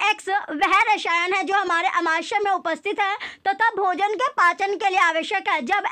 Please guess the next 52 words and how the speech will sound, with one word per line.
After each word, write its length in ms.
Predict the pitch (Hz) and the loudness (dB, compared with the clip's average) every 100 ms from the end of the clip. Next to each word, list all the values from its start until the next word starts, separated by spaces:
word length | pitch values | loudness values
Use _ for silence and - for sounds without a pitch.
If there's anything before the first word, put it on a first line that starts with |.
| 392 | 0
एक्स 260 | 440 - | 0 -2
आधिक्य 640 | 392 339 349 330 - 466 480 | -4 0 0 0 -2 -2 0
में 120 | 403 | -2
स्रावित 420 | - 339 320 359 | 0 -2 0 0
होता 200 | 370 320 349 | -2 0 0
है 180 | 349 381 - - | 0 -2 -12 -6
तो 80 | 381 | -2
यह 240 | 381 392 | 0 4
अपाचन 540 | 392 359 359 370 453 480 | 4 4 2 2 0 0
जैसी 300 | 415 359 392 | 0 0 -4
स्वास्थ्य 440 | - 349 330 427 | 0 0 0 -4
समस्या 440 | 427 359 349 - 330 | -2 -2 -2 0 -2
उत्पन्न 320 | 330 349 330 | -2 -4 -2
करता 280 | 311 269 349 | -4 -2 0
है। 180 | 370 403 - - | 2 -2 -6 -6
वाई 420 | 320 349 339 403 480 | -2 2 2 2 2
वह 180 | 415 403 | 2 2
रसायन 440 | 359 359 330 349 | 0 0 0 0
है 100 | 359 | -2
जिसका 380 | 285 370 - 453 | -2 -4 2 2
उपयोग 380 | 415 349 349 330 381 - - | 2 2 0 0 -4 -6 0
ऐसी 340 | 359 370 494 440 | 0 2 0 0
ही 80 | 392 | 0
परिस्थिति 480 | 359 339 349 - | -2 -2 -4 -2
में 100 | 370 | -2
उपचार 400 | 349 - 359 339 | -2 -2 0 0
के 120 | 349 349 | 0 -2
लिए 140 | 349 | -2
किया 220 | 349 311 | -2 -2
जाता 260 | 320 311 359 | 0 -2 -4
है। 200 | - 392 | 0 -2
एक्स 180 | 415 466 | 0 -2
और 120 | 415 | 0
वाई 220 | 339 339 | 0 0
क्या 160 | 359 320 | -2 -2
होगा? 220 | 302 285 | 0 -2
तो 140 | 320 - 370 | -4 -4 -4
एक्स 160 | - 480 | -4 -4
और 120 | 427 | 0
वाई 160 | 370 370 | 0 -2
पूछा 300 | 359 359 330 | -4 -4 -2
गया 120 | 349 | -4
है 60 | |
कि 220 | 294 - 381 | -4 -4 -6
एक्स 160 | 381 | -4
और 120 | 440 | -2
वाई 160 | 415 349 | 0 0
यहाँ 160 | 349 302 | 0 -2
पर 140 | 349 | -6
क्या 140 | 330 339 | -4 -2
है, 180 | 330 269 - - | -2 -4 -10 -14
तो 80 | - | -6